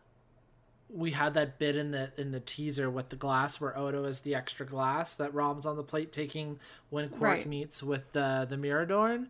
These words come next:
Speaker 2: Mm-hmm.
Speaker 1: Um, because it was like, we didn't see Odo shapeshift, we just, like, infer there. I think that was kind of a, a clever way to do it, but, like, I wonder now, you saying that, if they didn't have the budget for it 'cause they had to do, like, the space battle and all the
Speaker 2: Right,
Speaker 1: vortex
Speaker 2: mm-hmm.
Speaker 1: stuff, right?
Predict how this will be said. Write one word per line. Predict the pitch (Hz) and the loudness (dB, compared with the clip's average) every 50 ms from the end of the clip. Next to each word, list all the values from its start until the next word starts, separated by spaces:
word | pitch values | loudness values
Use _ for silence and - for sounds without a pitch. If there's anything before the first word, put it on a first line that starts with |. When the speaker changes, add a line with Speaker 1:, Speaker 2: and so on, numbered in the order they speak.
| - | 0
Speaker 2:
Mm-hmm. | 247 247 254 240 262 277 294 | 2 2 4 4 4 4 6
Speaker 1:
Um, | 156 156 151 151 143 139 135 131 127 127 123 117 117 - - - _ _ _ - - _ - _ _ _ _ | 8 8 8 8 6 4 2 0 0 -2 -4 -6 -10 -14 -18 -20 _ _ _ -20 -20 _ -20 _ _ _ _
because | 180 160 - 185 | -4 0 4 4
it | 190 | 4
was | 180 151 175 | 4 4 2
like, | 175 - - | -2 -2 0
we | 165 180 | 0 4
didn't | 160 185 196 196 196 - | 4 6 4 4 2 -2
see | - - - 208 202 208 208 202 | -2 0 0 2 2 4 4 4
Odo | - 156 156 156 151 147 | 4 6 4 4 4 2
shapeshift, | 143 139 - 156 151 143 - 151 143 - | 2 2 2 2 2 2 -2 -4 -4 -2
we | 147 139 | -2 -4
just, | 139 135 - | -4 -4 -2
like, | 165 147 143 - - | -4 -4 -4 -4 -8
infer | 147 139 135 - 165 165 | -8 -4 0 2 2 4
there. | 151 147 139 | 2 2 -2
I | 139 | -2
think | 135 180 196 | 0 2 2
that | 196 | 2
was | 170 - | 2 2
kind | - 185 180 156 | 2 0 2 2
of | 151 - - - - - - | 0 -2 -4 -14 -16 -6 -6
a, | - | -6
a | |
clever | - - - 180 147 160 156 | -4 2 2 2 4 4 2
way | 151 147 131 | 2 2 0
to | 123 | -2
do | 123 - 165 165 160 | -2 0 2 2 4
it, | 143 135 131 - | 2 2 0 2
but, | - 151 147 143 | 0 0 2 2
like, | 143 147 143 - - - - - - - | 0 0 -2 -4 -12 -18 -20 -20 -8 0
I | 156 165 | 2 2
wonder | 165 160 170 170 180 180 | 4 4 4 4 4 2
now, | 170 160 151 151 156 | 2 4 4 4 2
you | 151 143 143 151 143 | 2 2 0 -2 -2
saying | 135 - 160 156 160 165 160 151 | 0 0 0 0 0 0 0 -2
that, | 143 135 131 127 127 123 131 135 - - - - - - | -2 -2 -2 -2 -2 -4 -6 -8 -10 -20 -20 -20 -8 -4
if | 160 151 135 | -4 4 6
they | 156 156 151 | 6 6 6
didn't | 151 151 151 | 4 2 0
have | 135 151 143 | -2 0 0
the | 139 143 | 0 0
budget | 123 147 147 139 160 156 | 2 2 2 2 -2 -6
for | - - 147 139 | -2 -2 0 0
it | 143 147 | 0 -2
'cause | - 147 135 | -4 -4 0
they | 147 143 | 0 2
had | 139 139 135 | 2 2 0
to | 131 131 | -2 -2
do, | 127 143 139 | -2 0 0
like, | 127 123 120 | 0 -2 -4
the | - 131 | -6 -8
space | - - 143 135 131 - | -4 -4 -4 -6 -6 -6
battle | - 135 131 131 127 123 127 131 | -4 -4 -4 -2 -2 -2 -2 -2
and | 131 131 131 131 | -4 -4 -6 -4
all | 127 - | -2 2
the | 226 | 4
Speaker 2:
Right, | 226 220 214 202 196 196 196 | 6 6 6 6 6 4 2
Speaker 1:
vortex | - - 233 226 214 208 | 2 2 2 2 2 2
Speaker 2:
mm-hmm. | 220 208 | 0 0
Speaker 1:
stuff, | 208 - - - - - | 2 2 0 0 0 -4
right? | 143 139 131 135 143 170 190 - | -4 -4 -2 0 0 -2 -2 -2